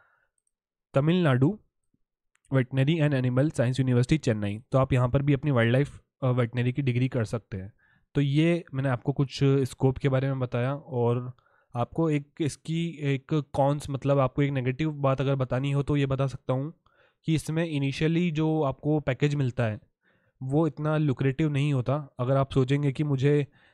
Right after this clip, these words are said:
ज्वाइनिंग में ही आपको वन पॉइंट फ़ाइव लाख या टू लाख तक का पैकेज मिले, तो ऐसा वाइल्ड लाइफ में नहीं, generally हम नहीं देखते। आपको शुरुआत में सिक्सटी सेवेंटी थाउजेंड तक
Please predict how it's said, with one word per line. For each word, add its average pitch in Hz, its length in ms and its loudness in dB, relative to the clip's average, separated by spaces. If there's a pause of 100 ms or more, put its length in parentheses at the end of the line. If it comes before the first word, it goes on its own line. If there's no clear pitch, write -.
(120)
ज्वाइनिंग 139 480 0
में 160 100 2
ही 156 120 2
आपको 151 300 2
वन 147 240 2
पॉइंट 151 260 0
फ़ाइव 139 280 2
लाख 135 300 2
या 139 200 4
टू 147 240 2
लाख 139 220 4 (260)
तक 143 220 -2
का 143 140 2
पैकेज 135 340 0
मिले, 120 280 2 (420)
तो 156 140 4
ऐसा 165 400 2
वाइल्ड 127 240 2
लाइफ 143 320 2
में 147 180 0
नहीं, 151 400 -2
generally 139 380 4
हम 151 80 0
नहीं 143 180 2
देखते। 135 440 2 (440)
आपको 117 280 0
शुरुआत 147 440 2
में 170 180 0
सिक्सटी 160 400 -4
सेवेंटी 139 360 0
थाउजेंड 135 400 0
तक 147 140 -2